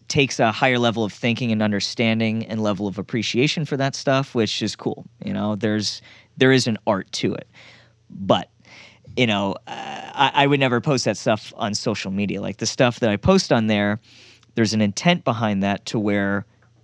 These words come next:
people, again, can relate to that, or they can remix it and play over it, or it reminds them of a groove or a song and, and stuff like that. So, you know, with multi-percussion, I,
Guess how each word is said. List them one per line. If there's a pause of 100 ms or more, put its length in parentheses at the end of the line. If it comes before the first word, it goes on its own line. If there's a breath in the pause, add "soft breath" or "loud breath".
(120)
people,
again,
can
relate
to
that,
or
they
can
remix
it
and
play
over
it,
or
it
reminds
them
of
a
groove
or
a
song
and,
and
stuff
like
that.
So, (380 loud breath)
you
know,
with
multi-percussion,
I,